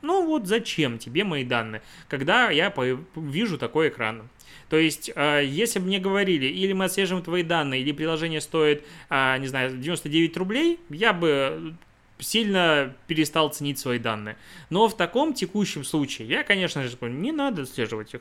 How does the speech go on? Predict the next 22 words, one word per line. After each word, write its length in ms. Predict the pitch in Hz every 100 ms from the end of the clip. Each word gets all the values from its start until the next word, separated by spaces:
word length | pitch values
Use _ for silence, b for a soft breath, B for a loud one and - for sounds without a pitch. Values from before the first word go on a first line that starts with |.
| -
не 80 | 262
надо. 260 | 285 151 -
Почему? 280 | - 180 135
Зачем 340 | 190 - 233
отслеживать 500 | 143 120 123 120 - -
<laughs> 40 |
мои, 380 | 185 180 165 147 202 202 B
а, 240 | 147 156
данные?» 400 | 143 156 113 113
И 100 | 180 214
это, 180 | 285 -
конечно 420 | 147 185 175 151
же, 160 | 139
ломает 480 | 127 139 147 156 127
всю, 340 | - 160 170 - -
весь 260 | 135 185 - -
интернет 420 | 151 135 127 113
пока. 320 | 113 107 113
Мы 260 | 123 127 160
живём 380 | 139 127 147 123
в 100 | 127
мире 380 | 156 165 135